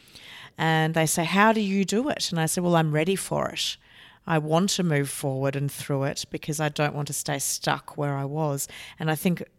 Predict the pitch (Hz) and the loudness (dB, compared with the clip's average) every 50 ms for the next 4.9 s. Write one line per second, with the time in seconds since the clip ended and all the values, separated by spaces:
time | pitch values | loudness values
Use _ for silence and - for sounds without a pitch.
0 | _ - - 151 143 143 143 143 - - - - - - - 151 151 143 139 143 | _ -6 -4 -2 -2 -2 -2 -4 -6 -6 -6 -6 -4 -4 -2 -2 -2 -2 0 -2
1 | 143 - 151 147 139 - - - 151 143 - - - 156 - - 165 156 151 151 | -4 -2 -4 -4 -4 -4 -2 -2 -2 -4 -6 -10 -12 -10 -8 -4 -2 0 2 2
2 | 147 147 - - - 147 143 147 147 143 143 143 143 143 - - - - - - | 2 0 -2 -2 -4 -2 0 0 0 2 2 0 0 -2 -4 -8 -16 -20 -20 -20
3 | - _ - 151 151 151 156 156 147 139 147 147 139 - - 151 151 147 151 139 | -16 _ -4 0 2 4 4 4 4 2 0 -2 -2 -2 -2 0 2 2 2 2
4 | 147 147 139 147 143 131 143 139 139 143 143 175 226 254 - - - - | 0 -2 0 0 -2 -2 -2 -2 0 0 2 0 0 -2 -6 -10 -12 -14